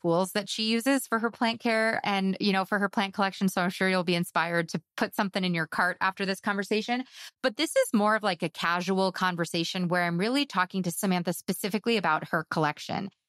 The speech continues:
I've personally admired her. I know a lot of us have admired her. She has five hundred thousand followers on Instagram. So a lot of people probably have seen her videos. But if you enjoy this style of conversation that's, like, a little bit more casual and just me kind of talking to another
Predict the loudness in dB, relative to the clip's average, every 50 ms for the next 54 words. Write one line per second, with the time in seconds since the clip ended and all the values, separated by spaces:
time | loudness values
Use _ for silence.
0 | -16 -4 -2 -2 -2 -2 -4 -8 -12 _ _ _ _ -2 -2 0 0 -2 0 0
1 | 0 0 0 0 0 0 0 0 -2 -2 -2 0 0 0 0 0 0 2 2 2
2 | 2 2 0 0 -2 -4 -6 -8 -2 _ 0 0 0 -2 -8 -10 -6 -2 -2 0
3 | 2 2 4 4 4 2 2 0 0 0 0 -2 -2 0 -2 -2 -2 0 0 2
4 | 2 2 2 2 0 0 0 0 0 2 4 4 4 4 4 2 0 2 0 0
5 | 0 -2 -4 -4 -6 -4 -2 0 -2 -2 -2 -4 -4 0 0 0 0 0 0 -2
6 | -2 0 2 2 2 2 0 -2 -4 0 0 2 2 2 0 0 2 0 0 -2
7 | -2 -2 0 0 2 2 2 2 2 2 2 2 2 2 0 -2 -4 -8 _ _
8 | _ _ _ 0 0 2 2 2 2 2 2 2 2 2 4 4 4 4 2 0
9 | 0 -2 -2 -2 -6 -6 -2 0 0 0 2 0 0 -2 -2 -2 -2 -2 0 -2
10 | 0 0 -2 0 0 0 2 2 0 0 0 -4 -4 0 0 0 2 2 2 0
11 | 0 0 0 0 0 0 -2 -2 0 0 0 0 0 0 0 2 2 2 0 0
12 | 0 0 0 0 -2 -4 0 2 4 4 4 2 0 -2 -4 -4 -6 -4 0 0
13 | 0 2 2 0 0 0 2 2 2 2 2 2 2 0 0 2 2 2 2 2
14 | 0